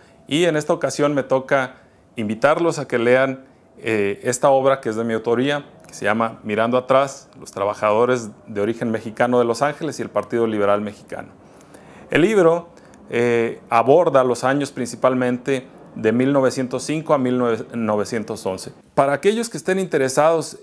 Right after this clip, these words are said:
en leer acerca de la historia del sur de California, en le-, en conocer un poco más cómo es que una ciudad que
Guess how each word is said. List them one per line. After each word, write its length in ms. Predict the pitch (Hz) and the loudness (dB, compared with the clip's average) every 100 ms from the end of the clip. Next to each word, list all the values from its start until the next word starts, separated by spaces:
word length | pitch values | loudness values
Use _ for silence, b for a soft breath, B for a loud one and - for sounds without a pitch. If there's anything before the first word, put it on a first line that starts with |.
| - | -8
en 400 | 123 120 117 117 | -4 -4 -2 0
leer 320 | 120 147 170 | 2 4 2
acerca 480 | 143 147 143 - 139 | 0 -2 -2 0 2
de 340 | 123 127 127 b b - | 2 0 -4 b b -6
la 140 | 110 | -2
historia 440 | 113 - 135 143 135 | -2 2 2 4 2
del 120 | 110 | 0
sur 160 | 135 | -4
de 100 | 131 | -4
California, 720 | 123 110 110 127 131 117 101 - | -2 -6 -4 0 0 -2 -8 -8
en 180 | 117 110 | -4 0
le-, 260 | 113 110 | 0 -2
en 80 | 107 | -6
conocer 640 | 107 110 107 - 143 143 b b - | -4 -4 -2 0 0 0 b b -8
un 160 | 135 | -6
poco 300 | 131 139 143 | 0 0 0
más 280 | 127 127 127 | 0 0 -2
cómo 300 | - 131 139 | -2 0 0
es 80 | 135 | -2
que 120 | 139 | -2
una 200 | 135 135 | 0 0
ciudad 520 | 127 120 117 123 120 b b b b - | -2 2 4 4 0 b b b b -4
que 480 | 110 104 101 - | -2 0 -2 -6